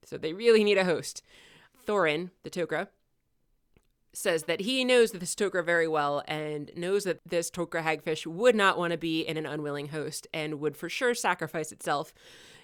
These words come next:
if Jack doesn't want to let it stay and if they can't find another host in a suitable amount of time.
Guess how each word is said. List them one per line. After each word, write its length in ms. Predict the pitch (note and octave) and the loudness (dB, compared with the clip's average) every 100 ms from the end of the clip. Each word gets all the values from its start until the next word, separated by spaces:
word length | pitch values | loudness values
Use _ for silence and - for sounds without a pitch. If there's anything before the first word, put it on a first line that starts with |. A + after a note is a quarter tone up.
| _ | _
if 320 | F3 E3 - - E3+ | -2 -2 -4 -16 -4
Jack 360 | F#3 D#3+ E3+ - | 4 4 4 -4
doesn't 240 | D#3 D#3+ | -6 -6
want 140 | - D3+ | -4 -2
to 60 | |
let 120 | D3 D3+ | -2 -4
it 80 | |
stay 460 | - - E3+ D#3+ D#3 | -6 0 2 2 2
and 180 | D3+ D3+ | 0 -6
if 120 | D3 | -6
they 120 | D3+ | -8
can't 280 | C#3+ E3 - | -8 -8 -8
find 300 | - D3+ D#3 | -6 -4 -4
another 440 | D3+ C#3+ C#3+ C#3+ - | -6 -6 -6 -6 -6
host 280 | F3+ D#3 - | -6 -6 -6
in 100 | C#3+ | -8
a 80 | C#3 | -8
suitable 400 | - G3 F3 E3 | -6 -4 -2 -2
amount 260 | D#3 D#3 | -4 -6
of 80 | D#3 | -8
time. 380 | - C4 A#3 C#4 | -2 2 2 0